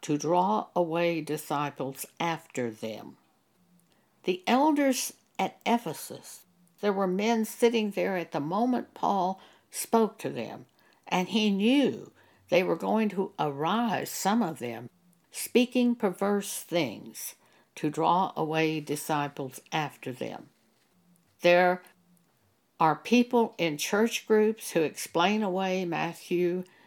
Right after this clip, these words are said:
chapter five, verse thirty-two, and tell women that they can divorce and remarry. They won't commit adultery. God forgives them. He wants them to be happy.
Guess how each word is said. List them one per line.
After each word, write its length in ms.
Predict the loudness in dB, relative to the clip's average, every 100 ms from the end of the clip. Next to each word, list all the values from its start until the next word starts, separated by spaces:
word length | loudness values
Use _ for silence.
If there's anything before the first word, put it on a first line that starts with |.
| _
chapter 480 | -10 -2 -2 -2 -6
five, 460 | -2 0 0 -2 0
verse 280 | 0 0 -2
thirty-two, 840 | -2 0 -2 -4 -2 0 0 -4 -10 _ _ _ _ -2
and 180 | -2
tell 260 | 2 2 4
women 380 | 2 0 0 0
that 160 | -2
they 180 | 0 -2
can 300 | 0 0 0 -4 _ _ _
divorce 480 | 0 2 2 2 0
and 160 | -2 0
remarry. 720 | 0 0 -2 -2 -2 -2 -6 _ _
They 160 | 0 4
won't 280 | 2 2
commit 280 | -2 0 0
adultery. 640 | 0 -2 -4 -4 -2 -2 -4 _ _ _ 2
God 240 | 2 2
forgives 500 | 0 2 2 2 0
them. 200 | -4 -6 -8 _
He 160 | _ 2
wants 300 | 2 0 0
them 160 | -4
to 80 | -4
be 160 | -4 -4
happy. 460 | -2 -4 -2 -6